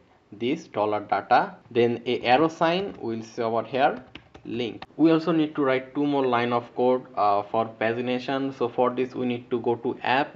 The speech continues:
then providers. You can see over here app service providers. So over here let me just copy it, uh, and we'll paste it over here. We'll say over here, uh, illuminate,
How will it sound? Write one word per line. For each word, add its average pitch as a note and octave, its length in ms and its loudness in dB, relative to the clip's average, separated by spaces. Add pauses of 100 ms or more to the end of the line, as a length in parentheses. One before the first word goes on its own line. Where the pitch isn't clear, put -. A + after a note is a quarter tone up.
(100)
then A2 220 0
providers. C#3+ 760 2 (100)
You A2+ 140 -10
can A#2 200 -6
see A#2 120 -6
over A#2 160 0
here B2+ 320 -2 (100)
app G#2+ 260 -6
service A2+ 360 -4
providers. B2 640 0 (720)
So C3 80 -2
over C3+ 180 0
here C3+ 140 0
let A2+ 240 -4
me A#2+ 60 -10
just A#2 260 -8
copy C3+ 360 0
it, D#3+ 100 -4 (140)
uh, A2 340 0
and A2+ 160 -4
we'll A2 160 -6
paste A2+ 260 -6
it - 80 -4
over C3 160 0
here. C3+ 460 -2
We'll A#2 260 -4
say C3 200 -4
over B2+ 180 0
here, B2+ 420 2
uh, A2 240 2
illuminate, C3+ 680 -2